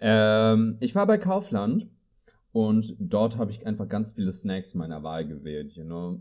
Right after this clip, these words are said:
Rocher, ähm, Rocher? Rocher, Rocher.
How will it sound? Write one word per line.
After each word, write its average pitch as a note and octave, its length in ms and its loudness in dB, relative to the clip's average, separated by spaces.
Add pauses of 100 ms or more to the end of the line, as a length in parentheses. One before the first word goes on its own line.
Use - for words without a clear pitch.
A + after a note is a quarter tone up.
(160)
Rocher, E2+ 360 -12 (680)
ähm, D#2+ 180 -20 (440)
Rocher? G#2 460 -12 (220)
Rocher, F2+ 480 -2
Rocher. D#2 460 -4